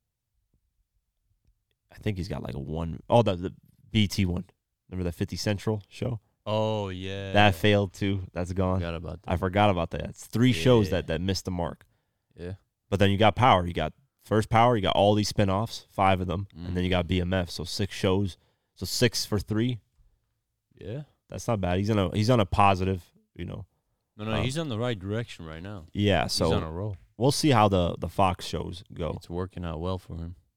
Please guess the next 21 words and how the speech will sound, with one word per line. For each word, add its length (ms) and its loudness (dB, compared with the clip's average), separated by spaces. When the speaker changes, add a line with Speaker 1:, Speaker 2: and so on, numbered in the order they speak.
Speaker 1:
But 200 -8
obviously, 400 -2
yeah, 80 -10
doing 180 -2
all 100 -4
these 160 -8
deals 340 -6
makes 320 -8
Speaker 2:
Yeah. 60 -12
Speaker 1:
makes 280 -10
sense. 440 -6
I 60 -20
mean, 220 -20
shit. 400 -14
I 60 -14
bet 160 -8
you 40 -20
Fox 300 0
cutting 220 2
that 160 -2
check. 380 6